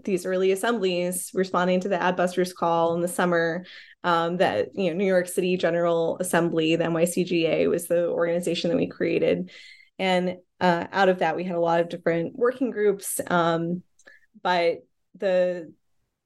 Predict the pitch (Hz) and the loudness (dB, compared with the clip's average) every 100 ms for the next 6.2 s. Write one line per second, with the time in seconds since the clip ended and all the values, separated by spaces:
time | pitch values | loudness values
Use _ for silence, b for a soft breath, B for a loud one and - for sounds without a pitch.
0 | _ _ 208 202 226 233 214 220 220 190 | _ _ 0 2 0 0 -4 0 0 0
1 | - 190 180 196 185 180 _ _ - 190 | 0 0 0 4 4 4 _ _ -2 0
2 | 165 202 196 - 185 175 175 175 175 180 | 2 0 -2 -2 0 2 2 2 -2 -4
3 | - b b _ 190 180 175 175 208 185 | -10 b b _ -2 0 0 -2 -6 0
4 | 185 180 180 - 202 196 - 196 202 190 | 4 4 0 0 0 0 0 0 2 0
5 | 190 190 185 175 180 180 170 170 165 165 | -2 -4 0 2 2 2 0 0 2 2
6 | 170 | 0